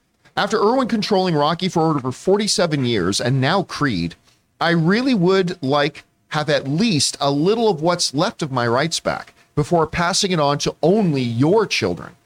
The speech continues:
I believe that would be a fair gesture from this ninety-three-year-old gentleman.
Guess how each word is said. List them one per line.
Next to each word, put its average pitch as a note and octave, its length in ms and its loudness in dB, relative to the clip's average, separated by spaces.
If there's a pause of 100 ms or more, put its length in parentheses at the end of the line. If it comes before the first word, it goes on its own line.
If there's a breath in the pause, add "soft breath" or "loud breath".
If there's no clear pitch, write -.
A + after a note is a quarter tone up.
(380 soft breath)
I F3 140 0
believe G#3 360 -2
that F3+ 180 0
would F#3 140 0
be D#3+ 140 2
a D3+ 60 0
fair D#3+ 420 0
gesture C#3 500 -2
from C3 140 -4
this B2 180 -2
ninety-three-year-old D3 800 0
gentleman. G#2 360 -4